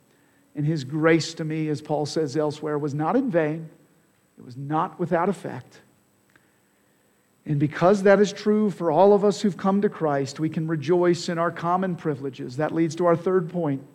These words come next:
our great privilege in Christ. Our great privilege in Christ, verse eleven through the end of the chapter. Privilege, why'd I use that word? It's 'cause Matthew Henry used that word.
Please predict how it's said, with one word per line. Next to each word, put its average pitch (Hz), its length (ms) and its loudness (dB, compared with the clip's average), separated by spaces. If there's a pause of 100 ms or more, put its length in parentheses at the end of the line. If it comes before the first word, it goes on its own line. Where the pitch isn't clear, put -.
(960)
our 160 80 -4
great 180 320 6
privilege 151 720 4 (140)
in 175 140 -8
Christ. 143 600 -4 (540)
Our 160 60 -10
great 175 280 4
privilege 151 460 4
in 160 120 -6
Christ, 151 460 0
verse 165 360 -4
eleven 175 460 2
through 165 160 0
the 170 120 2
end 180 120 -2
of 185 80 2
the 190 60 2
chapter. 143 520 -6 (600)
Privilege, 208 640 8 (140)
why'd 185 160 6
I 190 60 10
use 196 240 4
that 190 200 6
word? 175 340 4
It's 127 100 -12
'cause 156 160 -4
Matthew 160 320 -4
Henry 151 320 -6
used 139 200 -8
that 147 180 -6
word. 151 280 -6